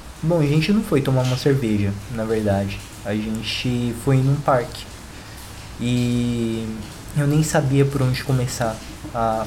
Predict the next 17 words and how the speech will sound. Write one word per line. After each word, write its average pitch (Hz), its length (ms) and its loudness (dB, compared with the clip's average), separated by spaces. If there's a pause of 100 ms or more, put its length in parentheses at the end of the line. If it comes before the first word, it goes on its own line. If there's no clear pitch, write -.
falar 123 220 2
qualquer 120 320 -2
coisa, 131 340 2
eu 113 60 -2
nem 123 120 -2
sabia 135 360 2
que 135 100 -2
a 135 40 4
gente 135 160 4
ia 139 60 0
chegar 131 380 0
no 131 100 2
assunto 120 320 -4
da 117 120 2
minha 117 180 0
avó. 107 240 -2 (840)
Mas 117 840 0